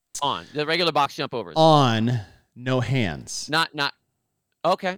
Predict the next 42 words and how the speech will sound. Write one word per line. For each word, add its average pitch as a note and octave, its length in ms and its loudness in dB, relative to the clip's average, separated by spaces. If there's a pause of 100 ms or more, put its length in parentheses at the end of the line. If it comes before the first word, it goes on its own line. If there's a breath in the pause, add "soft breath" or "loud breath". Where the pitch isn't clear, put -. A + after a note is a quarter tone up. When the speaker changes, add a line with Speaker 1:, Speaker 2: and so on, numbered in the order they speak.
Speaker 1:
okay. D#3+ 240 -6
Speaker 2:
So C#3 180 0
Speaker 1:
Oh, C#3+ 100 0
I D#3+ 160 6
Speaker 2:
on F#3+ 80 4
and G3 80 4
Speaker 1:
like - 0 -
it. - 20 4 (100)
Speaker 2:
off, A2+ 380 0
but A#2+ 100 -2
you B2 80 -2
can't C#3 380 0
Speaker 1:
Got C3 80 -2
Speaker 2:
put A2+ 100 0
Speaker 1:
it. - 60 -4
Speaker 2:
your C#3 80 0
hands C3 340 0
on A#2 220 0
to A2 100 -6
get A2+ 160 -4
yourself A2 320 -4
up G#2 140 -8
on G2 100 -6
the F#2 60 -8
box. - 460 -14 (360)
Speaker 1:
Like G2+ 360 -10
that. F2+ 420 -12 (320)
Speaker 2:
Number D3+ 260 4
seven, E3 400 6
we F3+ 100 4
got D3 120 4
a C#3 60 2
nice C#3 320 4
A-frame C#3+ 600 2
out D3 240 0
there D3 200 4
in D#3 100 2
the C3+ 60 2
middle C3+ 320 2
of B2+ 80 -2
the B2 80 0
field, F3+ 500 2